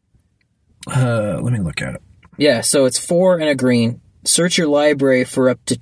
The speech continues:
Speaker 2: two land cards, put them into the battlefield tapped, then shuffle your library, uh, and then just kind of, like, as an added thing. If you, um, then if you control three or more deserts,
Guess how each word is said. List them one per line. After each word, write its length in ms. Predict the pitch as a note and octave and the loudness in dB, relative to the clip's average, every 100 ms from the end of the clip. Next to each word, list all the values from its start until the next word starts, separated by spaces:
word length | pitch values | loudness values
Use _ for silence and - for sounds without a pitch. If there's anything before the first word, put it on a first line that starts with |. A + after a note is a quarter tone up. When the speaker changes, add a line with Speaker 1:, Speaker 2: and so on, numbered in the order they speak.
| - | -6
Speaker 2:
two 380 | - F3+ F3 F3 | -2 0 0 0
land 520 | A2 A#2+ C#3 D#3 D3 | 0 0 0 -2 -2
cards, 460 | C3+ A2+ A#2 - - | -2 0 -2 -4 -4
put 220 | - E3 | -4 -2
them 220 | E3+ C#3+ C#3 | 0 0 -2
into 200 | C3 B2+ | -2 0
the 100 | A#2+ | 0
battlefield 720 | C#3 C#3+ C#3 - A#2+ A#2 A#2 | 0 0 -2 0 0 0 -2
tapped, 440 | - C#3+ A#2 - - _ _ _ _ | -4 -2 -2 -6 -20 _ _ _ _
then 140 | - B2 | -2 -2
shuffle 340 | - D3+ D3+ | 0 0 2
your 120 | C3+ | 0
library, 680 | B2 B2+ B2+ A#2+ G#2 G2+ A2+ _ _ _ _ - | 2 2 0 0 0 0 -2 _ _ _ _ -6
uh, 240 | C#3 C3+ | -4 -2
and 100 | C3 | 0
then 120 | C3+ C3 | 0 0
just 160 | C3 | -2
kind 140 | - C3 | 0 0
of, 80 | B2 | 2
like, 180 | A#2 | 0
as 80 | A#2+ | 0
an 80 | A#2 | 0
added 260 | A#2 A2 - | 0 0 0
thing. 360 | A#2 A2 A2+ - | 0 2 0 -2
If 500 | C#3+ C#3 - - - _ _ - | 0 0 -2 -6 -10 _ _ -12
you, 640 | - D#4 D#4 D3 D3 - - | -4 -2 0 0 0 -2 -4
um, 380 | C3+ C3 B2+ B2 | -2 0 0 -2
then 320 | - D#3 F#3 | 0 2 2
if 120 | D#3 F3 | 0 -4
you 80 | |
control 720 | E3+ F3+ - E3 F3+ F#3 F3+ - | 0 0 0 0 2 2 0 -6
three 480 | - D3+ F3 F3 E3+ | -8 -2 0 2 0
or 240 | C#3+ C#3 | 0 0
more 480 | C3+ C#3 C#3+ C#3 C#3 | 2 0 2 2 0
deserts, 680 | - C#3+ C3+ A#2+ A2+ - | 0 0 2 0 0 -4